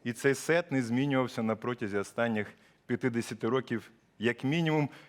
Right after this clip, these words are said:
хіба що дріль стала електричною. То чому ж система кримінальної юстиції так чіпляється за минуле?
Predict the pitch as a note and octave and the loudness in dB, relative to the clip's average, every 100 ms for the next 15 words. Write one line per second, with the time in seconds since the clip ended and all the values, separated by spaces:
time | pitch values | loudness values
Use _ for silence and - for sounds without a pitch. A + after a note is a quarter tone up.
0 | _ - - F3 D#3+ D3+ F3 F3 - D3+ | _ -16 -4 -2 4 6 6 4 4 4
1 | C#3 - - - _ _ A2+ G#2 B2+ C3+ | 4 2 -18 -20 _ _ -16 -2 2 2
2 | A#2 B2 A2 A2 G#2+ - G2 E2+ - - | 2 4 6 4 2 -4 -8 -8 -16 -18
3 | - - - - - - - - - - | -20 -20 -20 -20 -20 -20 -20 -20 -20 -20
4 | - - - - - _ _ _ _ _ | -20 -20 -20 -20 -20 _ _ _ _ _
5 | _ _ _ - - - _ _ - D3 | _ _ _ -20 -20 -20 _ _ -4 -4
6 | - G3 G#3 G#3+ - - - - D3 - | 2 6 6 6 0 -12 -20 -10 -8 0
7 | D#3+ D3 C#3+ C#3 C#3 C3 B2+ C3+ - A#2+ | 2 2 2 2 2 2 0 -4 -2 0
8 | C#3 C3+ - G#2+ G#2+ G#2 - G2 G#2+ G#2 | 2 2 0 0 4 4 2 -4 -2 -2
9 | F2 D2+ | -6 -12